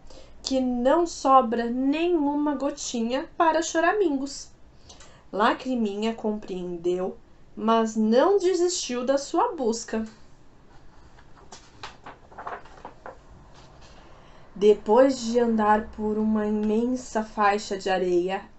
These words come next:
ela chegou por a-, por acaso à beira do mar e logo resolveu lhe pedir ajuda, conversando com suas ondas. "Senhor mar, será que você pode me dar um tantinho da sua água?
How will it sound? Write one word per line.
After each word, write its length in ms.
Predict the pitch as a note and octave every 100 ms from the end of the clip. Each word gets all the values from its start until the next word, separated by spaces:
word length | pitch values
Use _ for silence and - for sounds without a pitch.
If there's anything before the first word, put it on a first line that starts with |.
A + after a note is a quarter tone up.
| -
ela 280 | G#3 G#3 G#3
chegou 520 | G#3 G#3 F#3+ G3 G3
por 240 | - G3+ G3
a-, 180 | F3 - -
por 140 | G3+
acaso 640 | F#3 F#3 - E3+ F3 A3 A3+ - - -
à 140 | - D4
beira 380 | B3+ B3+ B3+ A#3
do 140 | D4
mar 360 | E4+ B3 G#3+ - - - - - - - - - - - -
e 120 | G#3
logo 460 | G3 A#3+ E4 C4+ C#4
resolveu 680 | C#4+ D4 B3+ A3+ A#3+ C4
lhe 140 | C4+ C4
pedir 340 | C4 A3 B3
ajuda, 640 | C#4+ D#4 B3 A#3+ G#3+ - - - -
conversando 800 | - A#3 G#3 F#3 - C4+ D#4 D4+
com 200 | - A3+
suas 480 | A3 - E4 A#4 A3
ondas. 600 | F#3 - - - - - - - - - - - -
"Senhor 640 | - - G4 G4 G4 D#4+ D#4+
mar, 480 | D4+ B3+ A3+ A#3+ C4+
será 560 | - - F#4 E4+ E4 G4+
que 160 | G#4 E4
você 300 | D#4 D#4+ D#4
pode 400 | C#4+ D4 D#4 D#4+
me 160 | D4
dar 320 | B3 C4 C#4
um 120 | D4 D4+
tantinho 720 | D#4+ D#4 E4 - D#4+ F#4 E4+
da 140 | D4
sua 320 | - - C#4
água? 580 | B3+ B3 C#4 D4+ C4 C4